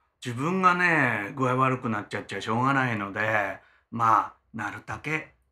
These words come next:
あのー、表出てないんですよ、今。うん。だから気をつけておりますので、元気な姿を見せますので、皆さんも元気にお出かけいただきたいと思いますよ。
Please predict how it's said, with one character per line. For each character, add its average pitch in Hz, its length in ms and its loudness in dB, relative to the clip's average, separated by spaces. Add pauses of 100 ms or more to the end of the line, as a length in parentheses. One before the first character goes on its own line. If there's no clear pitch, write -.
あ - 100 -10
の 95 160 -14 (1080)
ー、 127 60 -16
表 104 380 -12
出 113 160 -10
て 147 100 -8
な 120 160 -4
い 180 60 -4
ん - 20 -6
で 95 80 -8
す - 140 -6
よ、 143 80 0
今。 123 320 2 (180)
う 131 80 0
ん。 127 180 0 (300)
だ 117 120 -10
か 104 80 -12
ら 98 120 -8
気 117 160 -6
を 113 80 -4
つ - 100 -14
け 123 120 -4
て 117 100 -6
お 107 100 -2
り 117 120 -2
ま 135 120 2
す 139 140 -6
の 117 140 -2
で、 110 240 -2 (180)
元 120 260 -2
気 117 140 -6
な 107 220 -4 (200)
姿 117 520 -2
を 95 160 -8 (160)
見 117 100 0
せ 156 140 0
ま 196 120 4
す 156 140 -2
の 139 160 4
で、 156 280 0 (220)
皆 113 200 -2
さ 95 160 -6
ん 95 120 -8
も 165 360 0
元 110 260 -6
気 - 120 -14
に 139 280 -6 (220)
お 117 80 -12
出 113 100 -12
か 117 140 -16
け 95 100 -14
い 92 80 -14
た 117 140 -14
だ 156 140 -2
き - 80 -18
た 156 180 -4
い 151 100 -6
と 151 80 -2
思 151 220 -2
い 160 40 -6
ま 165 140 -2
す 156 140 -8
よ。 190 300 4